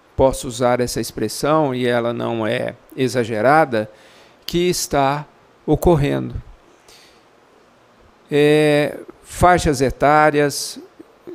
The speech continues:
em todas as faixas etárias o fenômeno ocorre e aumenta. E nós, como espíritas, os espiritualistas, mas principalmente numa casa que tem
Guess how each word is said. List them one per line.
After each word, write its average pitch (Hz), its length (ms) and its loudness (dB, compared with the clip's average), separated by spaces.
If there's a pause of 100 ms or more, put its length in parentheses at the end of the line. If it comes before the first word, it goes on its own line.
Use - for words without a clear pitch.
(180)
em 156 120 -8
todas 175 360 4
as 135 140 0
faixas 131 340 -2
etárias 131 600 0
o 143 80 -2
fenômeno 123 680 -2
ocorre 135 720 0 (380)
e 139 100 -6
aumenta. 113 580 -4 (1160)
E 190 100 2
nós, 175 680 2 (560)
como 127 520 0 (720)
espíritas, 160 1080 0 (640)
os 120 140 -8
espiritualistas, 131 1400 0 (600)
mas 156 220 0
principalmente 143 880 -2
numa 139 220 -2
casa 117 480 -2
que 131 140 -10
tem 120 480 -6